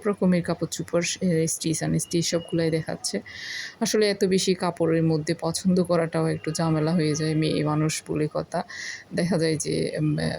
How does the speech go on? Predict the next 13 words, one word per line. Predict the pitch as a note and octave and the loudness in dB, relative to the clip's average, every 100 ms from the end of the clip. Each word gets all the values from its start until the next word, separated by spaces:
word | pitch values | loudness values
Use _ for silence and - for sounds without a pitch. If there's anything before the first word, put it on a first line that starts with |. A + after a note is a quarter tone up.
| - | -6
অনেকগুলা | - E3 D#3 D#3+ D#3 | -2 0 0 0 -2
কাপড় | - D3+ D3+ | -2 -6 -6
দেখলে | C#3+ D3 - D#3 | -4 -6 -4 -4
তখন | D3+ D3+ D3 | -2 -2 -2
কোনটা | - E3+ D#3+ D3+ | 0 0 2 0
রেখে | D#3 D#3 | 0 -2
কোনটা | D#3 D3+ D#3 | 0 0 0
নেব, | D3 D3 D3+ | 0 0 0
এরকম | D#3 D3+ D3+ | 0 0 -2
একটা | D#3 D3+ | -4 -4
অবস্থা | C#3+ D3+ - E3 | -2 -2 -2 -2
হয়ে | D#3+ C#3+ | 0 -2
যায়। | D3+ F3 | -2 -2